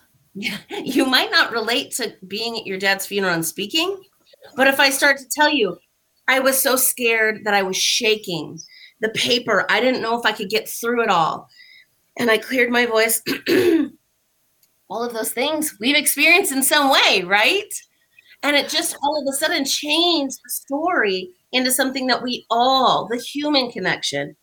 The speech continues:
we have feelings, we have thoughts, and we have physical reactions in our body that we,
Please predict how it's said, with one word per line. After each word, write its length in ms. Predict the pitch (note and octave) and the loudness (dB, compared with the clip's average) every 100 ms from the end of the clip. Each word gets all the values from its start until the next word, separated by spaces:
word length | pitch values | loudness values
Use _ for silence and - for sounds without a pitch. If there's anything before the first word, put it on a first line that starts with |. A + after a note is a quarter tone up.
| _ | _
we 140 | A3 A#3+ | 0 2
have 200 | A3+ - | 2 -2
feelings, 640 | C4 B3+ C4+ D4 D#4 D#4 _ - | -2 0 0 0 -4 -10 _ -2
we 140 | B3 | 2
have 180 | A#3+ A#3+ | 2 0
thoughts, 460 | A3+ G#3+ A#3+ - - _ _ _ | 2 4 2 -2 -16 _ _ _
and 100 | A3 | 0
we 80 | A#3 | 2
have 160 | A3+ - | 0 -2
physical 540 | C4 C4 C#4 - C4 A#3+ | -6 -4 -6 -6 -8 -2
reactions 640 | A3+ G#3 G3+ - A#3 G3+ | 0 2 2 0 -4 -4
in 80 | G3+ | -2
our 140 | F#3 F#3 | 0 2
body 280 | F#3 G3+ F#3+ | 4 2 0
that 140 | F3 | -4
we, 280 | G3 G3 G3 | -4 -6 -8